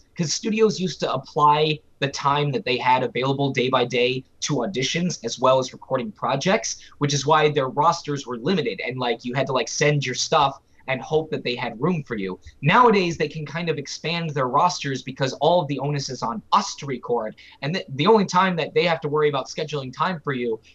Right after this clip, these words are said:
is when you've been booked and they're bringing you in. So that's a great thing for talent, because now it's more accessible. And a lot of people who previously just were good, but they didn't have space to be part of the studio roster now can, because those opportunities are there. And I've gone, I've gone so off track from this question at this point,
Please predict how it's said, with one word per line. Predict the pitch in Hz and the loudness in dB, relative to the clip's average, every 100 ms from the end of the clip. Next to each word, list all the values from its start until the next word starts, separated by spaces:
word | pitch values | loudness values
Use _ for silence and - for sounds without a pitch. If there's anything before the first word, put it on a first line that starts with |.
| _ | _
is | 156 | -2
when | 147 165 | 0 0
you've | 180 151 | 0 2
been | 147 135 | 0 2
booked | 202 - - | 2 2 -4
and | 131 | -10
they're | 123 | -8
bringing | 131 143 120 | -6 -6 -6
you | 107 117 | -8 -2
in. | 127 90 _ _ | -4 -4 _ _
So | - 220 | 0 2
that's | 269 262 | 4 2
a | |
great | 160 214 214 | 2 -2 -2
thing | 185 | -6
for | 156 135 | -4 -8
talent, | - 233 254 - - | -2 0 2 -2 -10
because | 135 147 135 | -6 -6 0
now | 165 170 | 2 2
it's | - | 0
more | 147 143 | -4 -6
accessible. | - - 220 - 135 110 - _ _ | -6 -4 -2 -2 -6 -8 -10 _ _
And | 135 | -4
a | 139 | 2
lot | 180 190 | 4 2
of | - | 0
people | 180 - 156 | -8 -6 -8
who | 151 | -8
previously | - 202 180 175 147 156 139 | -8 -6 -4 -4 -4 -2 -2
just | 139 143 131 | -2 -4 -6
were | 135 | -8
good, | 127 175 190 185 | -2 4 6 6
but | 151 147 | 4 0
they | |
didn't | 143 151 | -2 -2
have | 143 131 | -4 -6
space | - - 160 151 | -6 -4 -4 -4
to | 160 | -6
be | 147 151 147 143 - | -4 -2 -2 -4 -2
part | 147 | 0
of | 143 | 2
the | 123 | -2
studio | - 180 185 170 | -4 -2 2 2
roster | 135 131 151 - 127 - - - | 4 2 0 -6 -10 -10 -18 -2
now | 120 120 | 0 0
can, | - 196 135 95 | 0 -2 -2 -4
because | 95 104 131 | -8 -8 -8
those | 127 123 | -4 -2
opportunities | 120 104 101 - 123 98 92 | -2 -4 -6 -6 -4 -4 -8
are | 90 | -8
there. | 90 - - - | -10 -12 -18 -4
And | 123 | 2
I've | 143 | 4
gone, | 147 139 - | 4 2 0
I've | 160 | 0
gone | 151 135 | 0 -2
so | 120 - 240 220 | -4 2 6 8
off | 147 - | 6 2
track | 131 101 | -8 -10
from | - | -12
this | 110 101 | -16 -14
question | 113 98 95 | -16 -16 -16
at | - | -16
this | - | -18
point, | - 269 - | -8 -8 -8